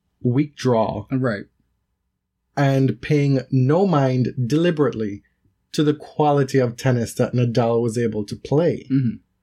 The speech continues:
Speaker 1: Like, the next level crazy top-notch stuff. Like, improving his game in ways that we hadn't even seen before. Deploying different skill sets that we hadn't seen before,
Speaker 2: Mm-hmm.
Speaker 1: right?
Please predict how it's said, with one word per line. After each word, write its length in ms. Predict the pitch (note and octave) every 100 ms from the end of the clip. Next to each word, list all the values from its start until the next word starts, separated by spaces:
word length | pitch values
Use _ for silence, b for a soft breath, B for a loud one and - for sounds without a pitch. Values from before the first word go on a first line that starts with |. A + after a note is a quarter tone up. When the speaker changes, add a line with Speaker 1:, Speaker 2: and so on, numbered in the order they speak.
| _ _ _ _ -
Speaker 1:
Like, 260 | C3 A#2
the 420 | A#2+ C3 B2+ B2 - _ _ _ _ _ _ _
next 560 | C#3 C#3 D3 C#3+ -
level 600 | C#3+ C3 B2+ A#2+ A#2+ A#2 _
crazy 1120 | - - C3+ C3 C3+ C3+ C3 A#2 A#2 G#2+ G2+ _ _ _ _
top-notch 540 | - - B2 C3 A2 G#2+
stuff. 460 | - A2+ - - _ _ _ _ -
Like, 220 | B2+ A#2+
improving 540 | C#3 B2+ - F3+ D#3+ D3
his 200 | D3+ C3+
game 540 | C3 C3 B2+ A#2+ A#2 b b _
in 160 | C3
ways 180 | B2 C3
that 120 | B2+ A#2
we 100 | B2+
hadn't 180 | B2+
even 160 | B2+ C3+
seen 200 | C3 D3+
before. 420 | B2+ - - - _ _ _ _ -
Deploying 720 | C3+ - D#3+ C#3+ C#3 C3 B2
different 480 | B2+ D3 D3+ C#3 C3+
skill 380 | - - E3
sets 420 | D#3 C3 - - - b b b
that 140 | D3
we 100 | C3+
hadn't 240 | C3 C#3 C3
seen 220 | C#3 B2+
before, 300 | A#2+ - A2+
Speaker 2:
Mm-hmm. 120 | D3
Speaker 1:
right? 260 | C3 E3+